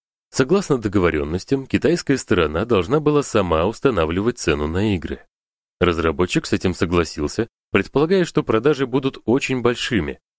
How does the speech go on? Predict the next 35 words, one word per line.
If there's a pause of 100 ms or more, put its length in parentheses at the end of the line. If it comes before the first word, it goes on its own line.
(120)
ввиду
объёмов
рынка
Китая (180)
и
что
только
китаец
умеет
хорошо
продавать
китайцам. (480)
Мне
часто
приходится
слышать
эту
фразу
от
тех,
кто
планирует
выйти
на
рынок
Поднебесной. (560)
Игры
были
неплохими
и
быстро
снискали
популярность
среди
пользователей.